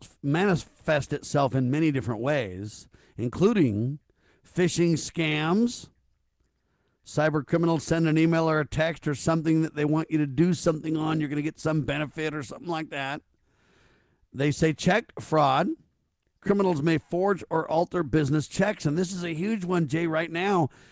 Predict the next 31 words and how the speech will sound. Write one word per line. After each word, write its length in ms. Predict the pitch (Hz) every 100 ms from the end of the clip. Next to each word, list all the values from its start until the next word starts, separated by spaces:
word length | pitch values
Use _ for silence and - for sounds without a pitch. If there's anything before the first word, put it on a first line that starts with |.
| -
They're 140 | 139 143
saying 420 | - 170 185 175
the 80 | 143
post 360 | 135 180 180
office, 500 | 151 131 147 131 - - - - _
um, 280 | 131 131 113 -
when 160 | - 139
you 80 |
send 280 | 123 165 175
checks 240 | - 175 -
to 100 | 165
the 80 | 170
post 320 | 175 208 208
office, 340 | 165 160 135 -
it 140 | 143
is 160 | 151 131 104 -
dangerous 800 | 143 160 190 180 135 135 127 - _ _ _ _ _ _
and 180 | 135 135
causing 360 | 143 151 143 139
all 100 | 135
kinds 260 | 135 135
of 80 | 131
problems. 520 | 143 180 190 110 78 -
Unauthorized 640 | 165 170 170 165 160 143
wiretapping 840 | 127 151 190 156 196 190 208 226 247 _ _ _ _ _
can 120 | 147
happen. 340 | 147 180 180 185
They 100 | 151
can 160 | 151
compromise 600 | 135 156 156 160 160 160 127
your 220 | 151